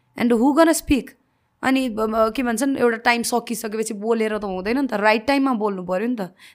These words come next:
That matter the most। And I got the audience, like, सबैले एकदमै, मैले त्यसरी मुख छाडेर त्यस्तो क्रेजी हुँदाखेरि आफैलाई कस्तो डर लागेको थियो <laughs> आफ्नो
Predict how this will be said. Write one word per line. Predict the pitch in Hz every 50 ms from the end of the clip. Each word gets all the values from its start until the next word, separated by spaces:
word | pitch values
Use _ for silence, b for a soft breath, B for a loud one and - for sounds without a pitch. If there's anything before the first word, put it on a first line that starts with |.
| B 214
That | 220 220 226 233
matter | 247 247 254 254 311 320 254 240
the | 202 180
most। | 175 175 160 - - B B B B B -
And | 233 247 254
I | 262 269 240
got | 269 294 294 247
the | 277 269 - -
audience, | - 214 220 220 214 233 240 233 220
like, | 247 220 220 214 226 - - -
सबैले | - - - 240 254 269 262 254 240 220
एकदमै, | - - 208 202 240 247 247 226 226 B B B B B B B B B -
मैले | 214 240 269 285 302
त्यसरी | - 294 269 - - - 285 285
मुख | 269 247 254 254
छाडेर | 254 - 254 247 247 240 254 240 247 262
त्यस्तो | 254 254 233 - - - 277
क्रेजी | - - 240 247 254 262 214 240 269
हुँदाखेरि | 233 208 190 185 185 196 220
आफैलाई | - - 233 247 - 294 285 285 285
कस्तो | 269 233 - 254 240 - - 302
डर | 277 220 233 233 220
लागेको | 214 208 190 180 180 180 185 214
थियो | 226 220 240 220 208 208 190
<laughs> | -
आफ्नो | - 190 202 196 190 190 202 196